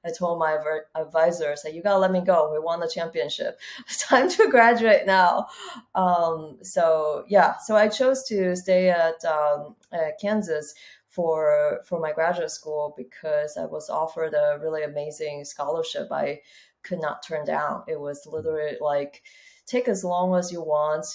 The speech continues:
We will pay for the tuition, give you a stipend. You can either be a research assistant or a teaching assistant." Um, and I had a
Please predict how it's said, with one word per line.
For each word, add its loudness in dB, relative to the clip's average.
We -10
will 0
pay -4
for -6
the -6
tuition, -4
give -10
you -2
a -2
stipend. -4
You -20
can -12
either -4
be -6
a -2
research -4
assistant -8
or -6
a -8
teaching -10
assistant." -8
Um, -4
and -6
I -8
had -6
a -4